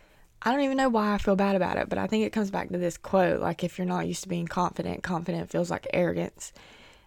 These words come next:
And when you're not using to be, used to being passive, assertiveness, when you're used to being passive,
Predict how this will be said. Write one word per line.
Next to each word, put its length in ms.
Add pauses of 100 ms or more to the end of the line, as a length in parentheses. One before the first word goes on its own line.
(180)
And 540
when 220
you're 100
not 180
using 280
to 40
be, 160 (140)
used 400
to 80
being 260
passive, 540
assertiveness, 1040 (320)
when 280
you're 200
used 600
to 100
being 240
passive, 500